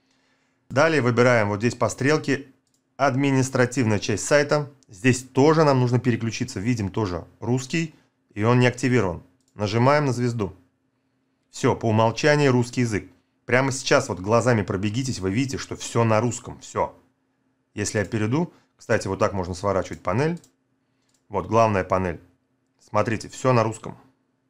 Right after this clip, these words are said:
Всякого рода такие сообщения, вы можете с ними ознакомиться.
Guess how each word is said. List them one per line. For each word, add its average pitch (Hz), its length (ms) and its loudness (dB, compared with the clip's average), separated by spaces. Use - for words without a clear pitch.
Всякого 143 420 2
рода 123 200 2
такие 123 260 0
сообщения, 120 480 2
вы 107 100 0
можете 110 320 0
с - 120 -6
ними 98 180 2
ознакомиться. 131 800 2